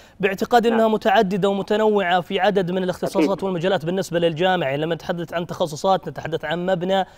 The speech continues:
Speaker 1: أيضًا
Speaker 2: أكيد،
Speaker 1: غير
Speaker 2: أكيد.
Speaker 1: مؤهل للعملية التعليمية، نتحدث عن إشكاليات داخل المبنى، تردي مستوى نظافة وما إلى ذلك. يعني
Speaker 2: أكيد،
Speaker 1: يعقل أن
Speaker 2: أكيد.
Speaker 1: الجامعة تلتزم الصمت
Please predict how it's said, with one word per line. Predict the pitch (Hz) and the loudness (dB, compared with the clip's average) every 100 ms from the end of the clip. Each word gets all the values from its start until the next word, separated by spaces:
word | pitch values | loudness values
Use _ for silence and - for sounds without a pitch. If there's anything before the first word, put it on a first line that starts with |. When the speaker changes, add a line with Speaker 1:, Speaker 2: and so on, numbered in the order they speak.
| - - - | -20 -10 -2
Speaker 1:
أيضًا | 170 185 | 0 2
Speaker 2:
أكيد، | 175 | 4
Speaker 1:
غير | 180 180 - | 6 6 4
Speaker 2:
أكيد. | 175 | 0
Speaker 1:
مؤهل | 185 196 123 156 | 2 0 0 -2
للعملية | 156 147 165 185 | -2 -2 -2 0
التعليمية، | 165 - 143 160 196 185 | -2 -2 -4 -2 -2 0
نتحدث | 147 - 160 156 | -2 -6 -6 -4
عن | 160 170 | -4 -4
إشكاليات | 165 - 165 185 165 | -6 -4 0 0 0
داخل | 165 160 165 165 - - - | -2 -2 -4 -6 -12 -12 -4
المبنى، | 160 170 170 180 | -2 0 -2 -2
تردي | 160 143 139 | -4 -6 -6
مستوى | 139 - 143 | -6 -6 -4
نظافة | 143 165 170 165 | -2 0 0 -2
وما | 143 135 | -6 -4
إلى | 139 | -2
ذلك. | 156 135 127 | -2 -4 -6
يعني | 131 143 - - - | -6 -8 -8 -14 -8
Speaker 2:
أكيد، | 131 190 | -4 4
Speaker 1:
يعقل | 220 233 233 | 4 4 2
أن | 226 | 4
Speaker 2:
أكيد. | |
Speaker 1:
الجامعة | 214 160 214 214 180 | 4 4 4 4 2
تلتزم | 180 208 196 175 190 | 2 0 -2 -2 -2
الصمت | - - 196 226 - - | -4 0 0 0 -2 -12